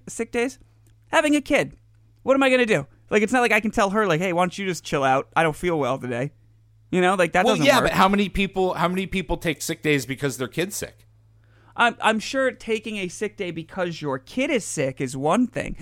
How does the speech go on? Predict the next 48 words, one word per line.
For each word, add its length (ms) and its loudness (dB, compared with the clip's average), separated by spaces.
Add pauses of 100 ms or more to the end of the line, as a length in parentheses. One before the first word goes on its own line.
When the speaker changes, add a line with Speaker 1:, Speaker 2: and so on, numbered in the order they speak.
(240)
Speaker 1:
but 80 2
I'm 180 4
saying, 360 0
like, 140 2
if 180 -2
I 320 2
felt 360 -4
bad, 260 2
I 140 2
would 140 0
just 160 -8
continue 380 -4
to 80 -2
work 220 -6
my 120 -6
normal 260 -6
schedule 460 -12 (240)
because 320 0
Speaker 2:
Right. 280 2
No, 160 4
Speaker 1:
she 100 4
Speaker 2:
but 60 0
Speaker 1:
would 80 2
Speaker 2:
you're 80 0
Speaker 1:
still 200 0
Speaker 2:
saying 80 2
Speaker 1:
demand 360 -2
stuff. 460 -2 (460)
Speaker 2:
You're 160 0
saying 320 0
nobody's 420 2
taking 360 0
sick 260 0
days, 280 0
but 180 -2
still 340 2
everybody 500 -2
is 140 -6
out 260 -4
there 300 -2
taking 360 -6
sick 220 -8
days 220 -4
if 120 -8
their 120 -8
kid 200 -4
is 140 -4
sick. 360 -8